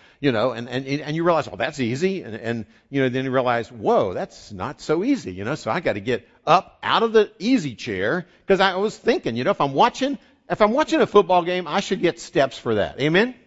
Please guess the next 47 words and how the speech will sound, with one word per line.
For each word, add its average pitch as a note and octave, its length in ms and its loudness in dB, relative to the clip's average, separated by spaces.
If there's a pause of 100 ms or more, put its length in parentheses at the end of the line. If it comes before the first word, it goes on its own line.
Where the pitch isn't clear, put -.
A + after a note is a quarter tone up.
(920)
You A3+ 60 6
know, F3+ 100 8
because, F#3+ 300 4
you A#3 140 -2
know, A#3 100 2
my F3+ 160 4
heart F#3 340 2
goes F3+ 280 2
up F#3 320 4
and C3+ 100 -4
I'm C3 180 -2
energetic. F3+ 640 2
I'm C3+ 160 -2
into F#3 340 0
it. F3 60 2
My C3+ 80 -4
Mountaineers E3+ 480 0
won E3 280 0
last D#3+ 280 -4
night. D#3+ 320 -2
For C#3+ 100 -8
those D3+ 180 0
of C3+ 60 -6
you D#3 100 0
that C3 120 -4
stayed D3+ 300 -4
up D3+ 100 -6
and C3+ 100 -8
watched D3+ 240 -4
the D3 80 -8
game, D3 360 -6 (260)
if C#3 160 0
not, C#3+ 400 -6
sorry D3+ 220 0
about C#3+ 180 2
that. D3 80 -8
Any A3 220 -4
Arizona F#3 360 2
State E3+ 280 -4
fans E3 320 -10
in D3 100 -8
the C#3+ 60 -4
room? F3 280 -6
Any D#3 240 -10
Arizona D#3+ 360 -6
State D#3 300 -10
alum? D3 380 -8